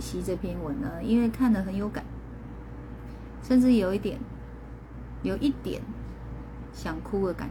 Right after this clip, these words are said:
觉。因为那时候是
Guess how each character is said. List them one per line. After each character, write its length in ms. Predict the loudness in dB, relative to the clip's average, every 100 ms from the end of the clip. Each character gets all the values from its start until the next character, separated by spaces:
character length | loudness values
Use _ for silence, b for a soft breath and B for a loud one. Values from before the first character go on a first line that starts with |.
| -6
觉。 100 | -8 -8 -8 -10 -10 -12 -10 -10 -10 -10 -10 -10 -10 -10 -12 -12 -10 -10 -10 -10 -12 -10 -12 -10 B B B B -10 -10 -10 -2
因 80 | 4
为 140 | 8
那 60 | 8
时 120 | 8
候 100 | 4
是 380 | 4 4 4 2